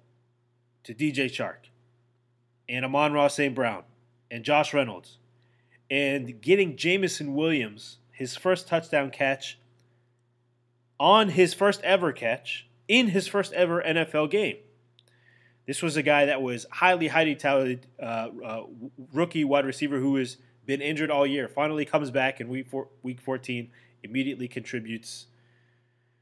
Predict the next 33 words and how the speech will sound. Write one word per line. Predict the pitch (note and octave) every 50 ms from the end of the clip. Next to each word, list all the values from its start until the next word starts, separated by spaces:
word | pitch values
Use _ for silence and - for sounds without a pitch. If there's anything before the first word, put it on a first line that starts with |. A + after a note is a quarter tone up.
| _ _ _ _ _ _ _ _ _ _ _ _ _ _ _ _ _ _ _ _ _ _
You | A2+ A#2
know | B2+ C3+ C3+
what? | C3+ C#3 C#3+ -
Something | - F3+ F3+ F#3 F3 C3+
just | D3 C#3 -
clicked | - - D#3 D3 -
with | B2+ A#2 -
me. | B2+ A#2+
I'm | A#2 A2+ B2
gonna, | C3 C3+ C#3+
I'm | C3 B2+
gonna | C3+ C3 B2+
mention | C3 D3 D#3 D3 - D3+ C3+
this | C3+ B2+ -
a | B2
little | B2+ C3+ B2+
bit | A#2 A#2+ F#2+
later | A#2+ B2 B2 A#2+ A#2+ A2 G2+ - _ _ _ _ _ _ _
in | B2 A#2+ A#2 A2
the, | A2 A2+ A2 A2+ A2 A2 A2
uh, | A2 G#2+ G#2+ G#2 G2 - - - -
<laughs> | - - - - _ _ _ _ _ _ _ - - - - - - - - - _ _ _ _ _ _ _ _ _ _ _ _
in | - C3
the | B2 A#2+
notes | A#2+ B2+ B2+ B2 B2+ -
here. | - A#2+ A2 G#2 - _ _
But | - B2+ A#2+ - _ _ _ _ _ _
on | C#3 C3+ B2+
the | B2+
Minnesota | C3 D3+ E3 E3+ E3 - F#3 F#3+ F3+ D#3+
side, | - E3 D3+ D3+ C#3 -
Dalvin | C#3+ C#3+ E3 F3 E3+ E3 C#3+ -
Cook | - E3 D#3 C3 - - -